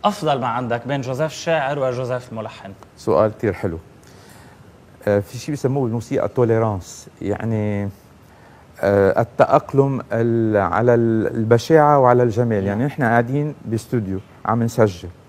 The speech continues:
Speaker 2: ع كتر ما بتسمع القطعة ما بعد تقشعل الأخطاء أو حتى الجماليات. بي-، بيقولوا الناظر على المعركة أفضل من الذي يعارك،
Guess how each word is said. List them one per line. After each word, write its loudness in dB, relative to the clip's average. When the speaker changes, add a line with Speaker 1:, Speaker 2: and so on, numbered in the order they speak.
Speaker 2:
ع 0
كتر 0
ما 2
بتسمع 0
القطعة 4
ما 2
بعد 4
تقشعل 0
الأخطاء 2
أو 8
حتى 0
الجماليات. 0
بي-، 0
بيقولوا 4
الناظر 8
على 8
المعركة 4
أفضل 4
من 0
الذي 6
يعارك، 6